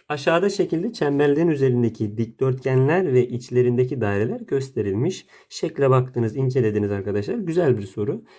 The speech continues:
Her çemberin içindeki dairelerde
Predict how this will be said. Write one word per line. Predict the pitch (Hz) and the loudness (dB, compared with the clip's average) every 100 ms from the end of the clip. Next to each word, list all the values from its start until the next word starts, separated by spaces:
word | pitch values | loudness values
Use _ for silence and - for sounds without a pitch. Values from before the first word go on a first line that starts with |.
| _ | _
Her | 190 220 | -6 -4
çemberin | - 170 165 170 180 | -2 0 2 2 2
içindeki | 156 131 113 107 104 | 0 0 0 0 -2
dairelerde | 110 120 131 147 160 156 175 185 | 0 2 2 2 0 0 -2 -2